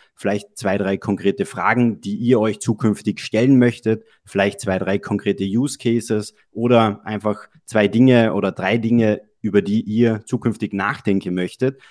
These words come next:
Wenn wir das schaffen, dass ihr die Dinge mitnehmt, dann war es definitiv eine erfolgreiche Session. Und ich habe jetzt schon ein paar Mal erwähnt, wir werden darüber sprechen.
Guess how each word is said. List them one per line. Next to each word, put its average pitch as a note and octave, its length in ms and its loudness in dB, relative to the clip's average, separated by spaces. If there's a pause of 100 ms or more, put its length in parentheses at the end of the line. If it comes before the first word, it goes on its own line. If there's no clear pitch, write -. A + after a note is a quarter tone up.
Wenn A2+ 200 2
wir A2+ 80 4
das A#2+ 160 0
schaffen, C#3 480 0
dass A2 180 -4
ihr A2 60 -4
die A#2+ 200 -2
Dinge B2 280 4
mitnehmt, A2+ 580 0 (240)
dann G2 100 -6
war G2 120 0
es G#2 80 -4
definitiv G#2+ 800 0
eine G2+ 100 -4
erfolgreiche F#2 640 -2
Session. A#2+ 540 -4 (480)
Und G#2 120 -4
ich F#2+ 140 -4
habe A2 120 2
jetzt A2 100 0
schon A2 100 2
ein G#2 80 2
paar A2 140 2
Mal A#2 100 4
erwähnt, G#2 380 2 (180)
wir B2 280 4
werden A#2+ 220 6
darüber G#2 360 4
sprechen. C#3+ 640 -4